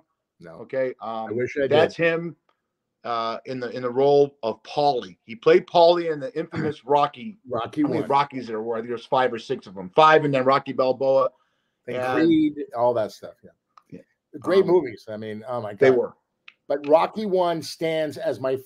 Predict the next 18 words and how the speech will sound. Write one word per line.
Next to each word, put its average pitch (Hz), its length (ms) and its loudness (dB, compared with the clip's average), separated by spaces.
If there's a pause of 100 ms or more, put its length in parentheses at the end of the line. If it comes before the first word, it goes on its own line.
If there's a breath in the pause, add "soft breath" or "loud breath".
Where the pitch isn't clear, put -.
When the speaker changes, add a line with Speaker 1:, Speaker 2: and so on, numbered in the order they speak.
(120)
Speaker 1:
favorite 147 380 -4
movie 131 260 -2
of 120 120 -2
all 110 180 -4
time - 240 -20 (380)
because 131 320 -6
I'm 160 200 0
always 165 320 2
the 147 140 -2
underdog, 127 600 -4 (680)
and 120 280 -6
I 123 120 -4
love 135 340 2
the 139 140 -4
underdog 135 540 2
that 123 120 -6
makes 110 300 -16
it. 101 100 -20